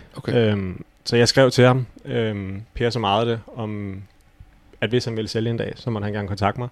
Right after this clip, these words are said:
Speaker 1: Mhm.
Speaker 2: Og, øh, og han, jeg tror, han, han var klar til at,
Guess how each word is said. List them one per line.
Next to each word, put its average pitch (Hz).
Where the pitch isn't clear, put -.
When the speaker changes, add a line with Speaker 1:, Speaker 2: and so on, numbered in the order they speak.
Speaker 1:
Mhm. 127
Speaker 2:
Og, 117
øh, 101
og -
han, 117
jeg 120
tror, 117
han, 101
han 107
var 104
klar -
til -
at, 101